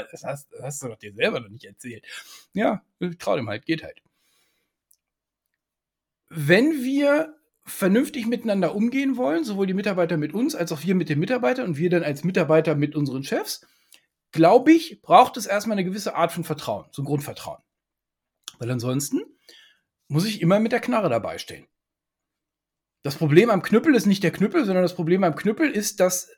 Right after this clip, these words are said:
die Sanktionierung gekonnt und gewollt werden muss. Also wenn, wenn, wenn ich dir androhe, "Wenn du nicht, dann", dann muss ich in der Lage sein, also willens und in der Lage sein, das dann auch durchzuziehen.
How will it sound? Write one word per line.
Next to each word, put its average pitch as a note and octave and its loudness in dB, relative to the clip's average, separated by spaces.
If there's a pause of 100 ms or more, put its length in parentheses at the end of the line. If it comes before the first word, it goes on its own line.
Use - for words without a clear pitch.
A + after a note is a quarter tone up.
(460)
die D#3+ -2
Sanktionierung F3+ 0 (480)
gekonnt G3 -2
und G#3 -4
gewollt E3 6
werden A#2 -2
muss. - -14 (1200)
Also D#3+ -2
wenn, F#3 0
wenn, F#3+ 0
wenn F#3 4
ich - -8
dir G3 0
androhe, G#3 8
"Wenn C4+ 8
du D4 2
nicht, C#4 0
dann", D4 12 (1500)
dann D#3 0
muss G#3 -2
ich A#3+ -6
in A3 0
der F#3+ 6
Lage A#3+ 6
sein, C#4 0
also D3 2
willens F4 8
und F#3+ -4
in F3 2
der D#3+ 6
Lage D3+ 2
sein, F3 2
das E3+ -2
dann D#4+ 8 (240)
auch D#3+ 2
durchzuziehen. C#3 0